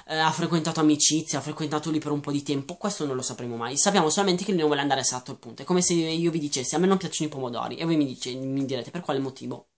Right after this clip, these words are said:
Non mi piacciono. Cioè, proprio risposta esauriente, molto bene. E questa cosa peserà un po' su tutto il libro, infatti uno del-, dei motivi per cui litigano è proprio questo. Bene,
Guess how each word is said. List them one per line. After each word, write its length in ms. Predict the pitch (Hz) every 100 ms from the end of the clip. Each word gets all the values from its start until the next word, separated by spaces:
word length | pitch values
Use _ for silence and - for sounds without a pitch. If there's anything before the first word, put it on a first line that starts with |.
| _
Non 160 | - 185
mi 100 | 165
piacciono. 540 | - 110 - 120 117 _ _ _ _ -
Cioè, 80 | 113 -
proprio 340 | - 139 127 - -
risposta 460 | - 143 - 110 127
esauriente, 560 | 135 110 101 - - 156
molto 240 | 160 113
bene. 140 | - _ - - - -
E 100 | 190
questa 220 | 220 247
cosa 240 | 175 165
peserà 380 | - 165 165 147
un 180 | 147 143
po' 280 | 139 143 139
su 140 | -
tutto 220 | 131 -
il 40 | 131
libro, 160 | 127
infatti 300 | 147 147 143
uno 320 | 139 143 135
del-, 320 | 123 127 123 120
dei 100 | 131
motivi 340 | 131 147 131
per 120 | 117
cui 160 | - 175
litigano 360 | 131 117 123
è 80 | -
proprio 240 | - - 117
questo. 400 | - - - -
Bene, 300 | - 120